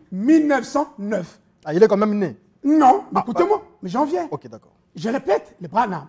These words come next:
Speaker 1: C'est pour que les gens comprennent. Quand Branham dit que je suis né le six avril mille neuf cent neuf, c'est la date à laquelle deux êtres humains qu'il appelait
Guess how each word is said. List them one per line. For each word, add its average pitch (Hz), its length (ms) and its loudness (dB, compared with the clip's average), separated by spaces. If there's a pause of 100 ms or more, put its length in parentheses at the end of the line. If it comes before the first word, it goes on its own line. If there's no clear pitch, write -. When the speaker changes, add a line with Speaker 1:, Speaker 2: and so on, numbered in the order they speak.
(720)
Speaker 1:
C'est 247 180 -8
pour 247 160 -8
que - 80 -2
les 302 140 0
gens 285 340 -2
comprennent. 226 520 2 (420)
Quand 403 240 6
Branham 320 340 4
dit 262 140 -4 (120)
que 277 140 -4
je 233 100 -6
suis 269 220 -6
né 277 540 -2
le 233 180 -4
six 254 160 -4
avril 262 320 -8
mille 254 200 -6
neuf 226 140 -4
cent 226 140 -6
neuf, 262 320 -4 (460)
c'est 285 260 2
la 285 200 6
date 330 360 4 (500)
à 233 160 2
laquelle 202 720 -2 (840)
deux 233 440 0
êtres 339 200 0
humains 208 240 -4 (720)
qu'il 311 200 2
appelait 233 540 0